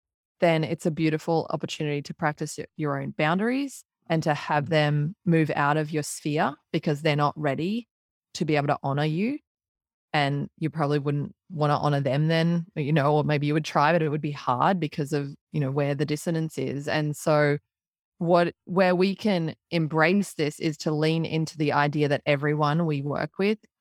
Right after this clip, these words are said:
could hold it and could meet us there and could grow and share in the same way.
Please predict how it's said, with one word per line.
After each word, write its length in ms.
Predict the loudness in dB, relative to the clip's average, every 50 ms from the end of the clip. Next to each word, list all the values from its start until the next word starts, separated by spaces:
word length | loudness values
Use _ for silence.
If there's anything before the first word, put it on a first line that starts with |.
| _ _
could 200 | -4 -2 -2 -2
hold 320 | 0 2 2 2 2 2
it 200 | 0 -4 -6 -10 _ _ -4
and 200 | -2 -2 -2 -2
could 260 | -2 -4 -4 -2 -2
meet 140 | 0 2 2
us 220 | 0 0 -4 -8 -8
there 280 | -6 -4 -2 -4 -4 -4 -4
and 200 | -4 -4 -6 -6
could 240 | -4 -6 -6 -6 -4
grow 340 | -2 0 2 4 4 4
and 140 | 2 0 -2
share 360 | -4 -4 -2 -2 0 0 0
in 100 | 0 -2
the 80 | -4 -6
same 340 | -6 -4 -2 -2 -2 -2 0
way. 420 | 0 0 0 0 0 -4 -6 -8